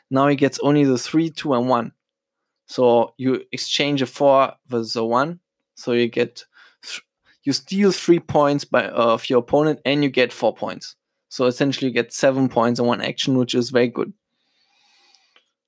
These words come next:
And definitely for the three cheaper kinds of goods, the first sale is incredibly important, because if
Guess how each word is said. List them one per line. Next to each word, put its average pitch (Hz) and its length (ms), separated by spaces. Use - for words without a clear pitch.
And 113 680
definitely 170 380
for 160 180
the 139 100
three 170 240
cheaper 185 460
kinds 170 240
of 156 140
goods, 160 200
the 131 60
first - 440
sale 190 300
is - 320
incredibly 120 480
important, 143 360
because 120 280
if - 420